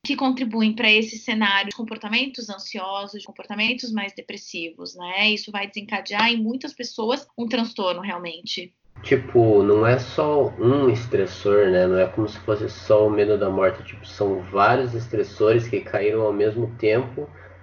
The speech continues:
Speaker 2: E ainda pra piorar, você tira, sei lá, diversos reforçadores que, eh, normalmente as pessoas tinham no dia a dia que ajudavam a equilibrar esse balanço, né? Você ganhou vários estressores e perdeu vários reforçadores, que nem o Jenner falou, né? Extinguindo comportamentos.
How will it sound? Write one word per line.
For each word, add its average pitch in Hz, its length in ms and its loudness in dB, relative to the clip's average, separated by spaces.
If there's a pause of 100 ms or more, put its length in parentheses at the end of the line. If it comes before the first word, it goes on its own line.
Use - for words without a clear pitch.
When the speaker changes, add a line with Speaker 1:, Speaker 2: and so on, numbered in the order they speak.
Speaker 2:
E 120 60 2
ainda 120 320 6
pra 120 260 0
piorar, 120 640 4
você 135 400 -4
tira, 156 680 -2
sei 139 240 2
lá, 120 180 4
diversos 113 540 4
reforçadores 117 880 0
que, - 120 -4
eh, 98 240 2
normalmente 104 520 2
as - 60 -16
pessoas 107 420 0
tinham 117 240 2
no 117 120 4
dia 120 220 4
a - 20 6
dia 117 440 2
que 139 100 0
ajudavam 135 480 2
a 135 60 0
equilibrar 139 680 2
esse - 180 -4
balanço, 147 520 -2
né? - 180 -2 (400)
Você 95 240 0
ganhou 117 400 6
vários 139 300 4
estressores 131 800 0
e 147 80 -8
perdeu 135 480 4
vários 135 320 4
reforçadores, 127 760 -2
que - 100 -12
nem 107 140 4
o 101 60 2
Jenner 107 240 2
falou, 120 340 2
né? 87 180 0
Extinguindo 98 500 -2
comportamentos. 104 760 -2